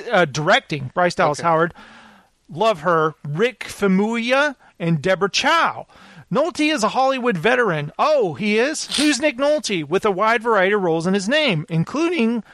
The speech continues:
Speaker 1: classic performances in comedies like Forty-eight Hours, The Thin Red Line, and romances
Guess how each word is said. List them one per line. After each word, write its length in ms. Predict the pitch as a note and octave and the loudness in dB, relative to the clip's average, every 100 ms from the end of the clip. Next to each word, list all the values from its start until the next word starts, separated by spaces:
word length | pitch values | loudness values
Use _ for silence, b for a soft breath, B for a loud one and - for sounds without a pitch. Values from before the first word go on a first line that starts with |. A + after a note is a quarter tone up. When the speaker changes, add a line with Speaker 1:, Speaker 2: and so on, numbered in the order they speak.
| B | B
Speaker 1:
classic 460 | - A3+ A#3 C#4 A3+ | -2 0 0 -4 -6
performances 640 | G#3 - A3 G#3+ A3+ F#3 | -4 0 2 2 -2 -2
in 100 | G3+ | -2
comedies 500 | - G#3+ A#3+ G#3+ D3+ | 0 0 2 -2 0
like 240 | D#3+ E3+ | 0 0
Forty-eight 560 | - - D3 C#3+ D3 D3 | -6 -8 -6 -4 -4 0
Hours, 640 | E3 G#3+ B3+ B3+ B3 - b b b b _ | 2 2 2 0 -2 -10 b b b b _
The 120 | D3+ | -8
Thin 280 | D3+ E3 D#3 | -4 -2 -2
Red 200 | D3 C#3+ | -2 -6
Line, 520 | D#3+ A#3 A#3+ A#3 A#3 G#3 _ _ | -2 0 0 0 -2 -8 _ _
and 200 | F#3+ G3 | -2 -2
romances 920 | F#3+ C4+ C4+ A#3 A3+ A3 A#3 A3+ G3 | 0 0 0 0 0 -2 -4 -6 -6